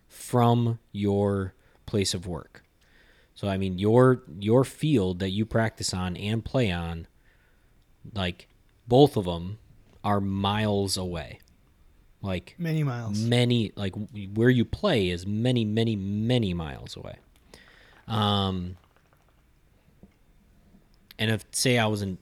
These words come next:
Speaker 1: an athletic trainer for a basketball team at a college or a high school, whatever it is, and for some reason the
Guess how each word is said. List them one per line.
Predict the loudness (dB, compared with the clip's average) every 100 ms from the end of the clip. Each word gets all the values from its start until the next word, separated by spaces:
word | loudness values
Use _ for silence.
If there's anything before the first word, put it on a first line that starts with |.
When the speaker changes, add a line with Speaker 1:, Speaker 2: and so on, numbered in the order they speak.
| -12
Speaker 1:
an | -4
athletic | -2 0 0 0
trainer | 0 0
for | 0 -4
a | -2
basketball | 0 0 -2 -2 -2 -2
team | -4 -4 -4
at | -6
a |
college | -6 -4 0 2 0 -4 -10 -10 -14 -14
or | -6 -4
a |
high | -2 -2
school, | -2 -4 -6 -8 -6
whatever | -4 -2 0 0
it | 0
is, | 0 -2 -6 -12 -16 -20 -20 -10
and | -4 -2 0 -2 -4 -6 -12 _ _
for | -4 -2
some | 0 0 2 2
reason | 2 2 0 -4
the | -6